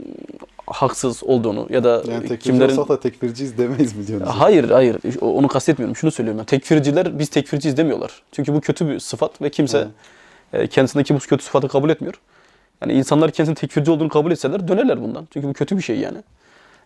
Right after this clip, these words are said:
Speaker 1: E, tabii ben bununla haksız olan tekfiri kastediyorum. Yoksa tekfiri tabii ki şer'i ahkamlardan bir ahkamdır. E, ve dinde de çok önemli bir yeri vardır yani. E, bunu, bunu kastetmiyoruz ama işte tekfirci derken genelde biz haksız tekfiri kastediyoruz.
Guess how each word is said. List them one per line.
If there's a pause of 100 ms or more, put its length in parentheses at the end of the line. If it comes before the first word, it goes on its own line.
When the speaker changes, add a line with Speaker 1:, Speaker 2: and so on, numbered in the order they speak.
(140)
Speaker 1:
E,
tabii
ben
bununla
haksız
olan
tekfiri
kastediyorum.
Yoksa
tekfiri
tabii
ki (180)
şer'i
ahkamlardan
bir
ahkamdır. (760)
E,
ve
dinde
de
çok
önemli
bir
yeri
vardır
yani. (600)
E,
bunu,
bunu
kastetmiyoruz
ama
işte
tekfirci
derken
genelde
biz
haksız
tekfiri
kastediyoruz.